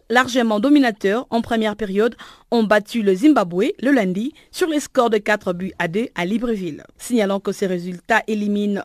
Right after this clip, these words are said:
en revanche les Warriors et l'Algérie. La Tunisie obtient donc sa qualification pour les quarts de finale de la can deux mille dix-sept. Les Aigles de Carthage affronteront le Burkina Faso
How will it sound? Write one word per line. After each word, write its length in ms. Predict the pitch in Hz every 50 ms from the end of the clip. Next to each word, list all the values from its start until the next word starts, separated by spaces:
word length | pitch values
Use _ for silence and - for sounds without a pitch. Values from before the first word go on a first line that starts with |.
| - -
en 100 | - 214
revanche 560 | 208 214 196 185 180 180 196 220 247 269 254 - - - - - _ -
les 140 | 233 233
Warriors 480 | 226 214 214 214 208 226 208 208 233 311 - - _ _ _
et 220 | - 208 214 - -
l'Algérie. 560 | - 196 240 262 254 - 240 202 190 165 - _ _ _ _ _ - _
La 200 | - 214 202 185
Tunisie 520 | 170 - - 285 277 247 202 175 208 269 311
obtient 360 | - 226 202 - - 233 214
donc 300 | 208 185 196 190 196 190
sa 180 | - - - 185
qualification 760 | - - 285 277 - - - - 190 175 - - 190 226 294
pour 180 | 294 - 220 214
les 120 | 208 202
quarts 320 | - - 214 190 185 208 196
de 80 | 262
finale 420 | 294 - - 214 180 175 190 220 240 - - -
de 60 | 226
la 140 | 240 233 220
can 260 | 220 _ - 233 220 214 -
deux 140 | - 185 208
mille 220 | 208 202 202 196 - - -
dix-sept. 560 | 190 214 262 254 - - - - - _ - - - _ _ _ _ -
Les 220 | 220 247 226 202
Aigles 200 | 240 240 220 208 -
de 80 | 190
Carthage 600 | 214 202 214 196 - - 185 180 196 226 269 269 - -
affronteront 640 | 190 190 - - 285 302 277 - 208 175 180 208 262
le 120 | 262 214 190
Burkina 380 | 160 240 254 - - 240 220
Faso 480 | 214 - 202 185 - - - 180 226